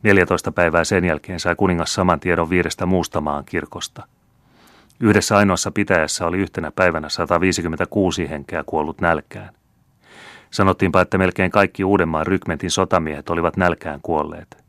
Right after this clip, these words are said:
Syyskuun ensimmäisestä päivästä tuhat kuusisataayhdeksänkymmentäkuusi, samaan päivään tuhat kuusisataayhdeksänkymmentäseitsemän, oli Turun hiippakunnassa sillä tavoin kuusikymmentätuhatta kolmesataaseitsemänkymmentäyksi ihmistä saanut surmansa,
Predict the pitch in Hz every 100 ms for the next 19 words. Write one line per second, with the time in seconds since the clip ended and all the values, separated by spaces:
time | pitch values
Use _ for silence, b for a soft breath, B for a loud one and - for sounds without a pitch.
0 | _ _ _ _ _ B B B - 98
1 | 85 98 95 95 87 82 - 90 90 90
2 | 80 - 85 85 - 90 78 85 - 87
3 | 87 - 80 80 80 - 107 92 78 -
4 | - b b b - 95 87 78 95 87
5 | 82 76 82 - 87 80 82 - 90 92
6 | 87 95 85 85 90 - 92 87 - 71
7 | 71 b b b b 120 98 98 101 90
8 | 104 - 90 90 82 - 92 104 90 82
9 | 90 82 80 101 92 90 85 85 - 78
10 | 87 - 92 80 - 90 82 92 - 78
11 | 78 78 92 101 - 98 87 78 78 -
12 | 90 87 80 - 98 85 76 73 -